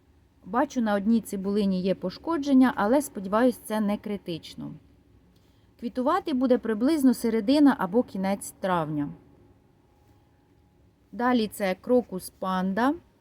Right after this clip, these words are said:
висота десять сантиметрів, білий і з темно-фіолетовим відтінком.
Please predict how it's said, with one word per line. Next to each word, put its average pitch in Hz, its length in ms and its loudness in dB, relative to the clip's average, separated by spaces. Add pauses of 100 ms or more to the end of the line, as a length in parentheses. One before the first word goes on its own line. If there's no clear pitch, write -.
(240)
висота 208 640 -2
десять 277 540 -2
сантиметрів, 254 800 4 (200)
білий 285 680 0 (540)
і 311 160 -4
з 269 80 -8
темно-фіолетовим 208 1160 2
відтінком. 165 680 -8